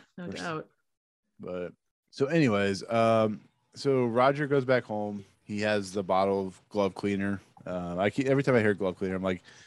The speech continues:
Speaker 2: "Does he have white gloves or something? Like, what's going on here?" But he, um, goes back home and he brings flowers again. This is, like,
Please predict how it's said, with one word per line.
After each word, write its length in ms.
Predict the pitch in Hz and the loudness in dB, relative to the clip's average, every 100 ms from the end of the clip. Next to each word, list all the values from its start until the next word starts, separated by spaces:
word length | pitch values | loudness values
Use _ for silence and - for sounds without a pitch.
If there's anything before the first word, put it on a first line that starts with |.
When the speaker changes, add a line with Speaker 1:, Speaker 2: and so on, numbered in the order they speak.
| _ | _
Speaker 2:
"Does 80 | - | -2
he 60 | 113 | 0
have 100 | 104 | 2
white 220 | 98 95 | 2 0
gloves 320 | 87 90 107 | -2 -2 0
or 80 | 107 | 0
something? 320 | - 101 107 | -2 -2 0
Like, 200 | 95 87 | 0 0
what's 140 | 101 - | -2 -2
going 180 | 98 95 | -2 0
on 160 | 95 | 0
here?" 220 | 90 90 | 0 -2
But 380 | 87 90 90 80 - _ _ _ _ | -2 -2 0 -2 -8 _ _ _ _
he, 260 | 123 123 113 | 0 2 2
um, 480 | 107 101 95 90 - - | 2 0 -2 -4 -16 -4
goes 160 | 127 131 | -2 2
back 180 | 131 | 2
home 320 | 120 113 113 113 | 2 0 0 -2
and 180 | 117 | -4
he 140 | 104 104 | -2 -2
brings 320 | 110 113 107 | -2 -2 -4
flowers 500 | - 101 95 98 95 | -2 0 2 2 0
again. 440 | 98 101 101 98 98 | -2 -2 -2 -2 -4
This 160 | 120 | -2
is, 80 | 127 | -2
like, 160 | 131 | -2